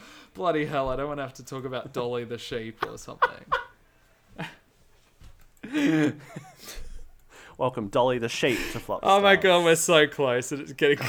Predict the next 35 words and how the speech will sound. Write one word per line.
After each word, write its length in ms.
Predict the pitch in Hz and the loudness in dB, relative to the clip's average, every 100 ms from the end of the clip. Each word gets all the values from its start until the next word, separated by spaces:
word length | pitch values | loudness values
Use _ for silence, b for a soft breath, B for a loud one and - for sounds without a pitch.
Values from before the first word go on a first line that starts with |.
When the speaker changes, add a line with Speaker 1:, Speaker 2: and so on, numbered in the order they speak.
| 113 | -6
Speaker 1:
<laughs> 120 | 110 180 | -6 -8
it's 340 | 165 - 165 | -8 -8 -4
getting 240 | 165 147 | -2 -2
real 240 | 135 135 139 | -4 -6 -6
cool. 180 | - 139 | -4 -2
Speaker 2:
It's 60 | |
almost 180 | 240 247 | 0 2
like 120 | 254 | 2
we 60 | 240 | 4
don't 200 | 202 196 | 4 4
want 120 | 185 | 2
to 80 | 170 | 2
end. 480 | 170 202 156 104 104 | 0 0 -4 -8 -12
It's 140 | - 180 | -14 -12
almost 180 | 175 | -8
like 80 | 185 | -8
we 80 | 156 | -4
don't 120 | 160 160 | -4 -4
want 40 | |
to 80 | 156 | -4
finish. 400 | 160 165 135 101 | -4 -4 -6 -6
Speaker 1:
Can 120 | 165 | -2
you 160 | 185 233 | 2 2
imagine 580 | 196 135 156 - 220 170 | 4 0 0 0 0 0
if 160 | 156 | -2
we 100 | 156 | -4
could 120 | 147 | -2
have 160 | 135 120 | -4 -4
Dolly 320 | 131 120 120 | -2 -2 -2
the 100 | 117 | -6
sheep 360 | - 113 107 113 | -8 -6 -8 -8
on 120 | 107 | -12
the 60 | 104 | -10
Speaker 2:
Aw, 680 | 117 98 87 85 90 - | -8 -6 -4 -4 -6 -8
Speaker 1:
podcast? 80 | - | -10